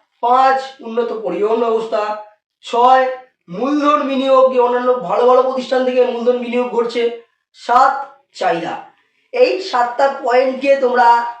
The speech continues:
আইডেন্টিফাই করে প্রতিটা পয়েন্ট বড় বড় করে ইন্ডিকেট করে অন্য কালিতে লিখবে এবং পয়েন্টকে <coughs> এক্সপ্লেন করবে।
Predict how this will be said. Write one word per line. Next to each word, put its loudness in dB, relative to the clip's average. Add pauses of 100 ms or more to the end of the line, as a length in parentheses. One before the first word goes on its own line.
(320)
আইডেন্টিফাই 0
করে 6
প্রতিটা -2
পয়েন্ট 0
বড় -2
বড় 4
করে 4
ইন্ডিকেট -4
করে 2
অন্য 0
কালিতে -2
লিখবে 0 (220)
এবং -4
পয়েন্টকে -2 (840)
<coughs> -2
এক্সপ্লেন 4
করবে। 0